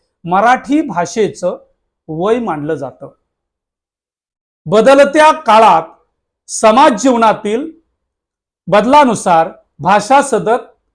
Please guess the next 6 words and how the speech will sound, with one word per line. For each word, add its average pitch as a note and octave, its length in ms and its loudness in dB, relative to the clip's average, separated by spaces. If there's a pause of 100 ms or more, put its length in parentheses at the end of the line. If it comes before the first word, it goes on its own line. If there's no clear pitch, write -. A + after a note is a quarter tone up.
बदलत F#3 420 0
राहिली, C#3+ 340 -10 (1000)
असा B3+ 400 2
साधारण G#3+ 680 0 (360)
मराठी A3+ 480 0
भाषेचा G3 580 -4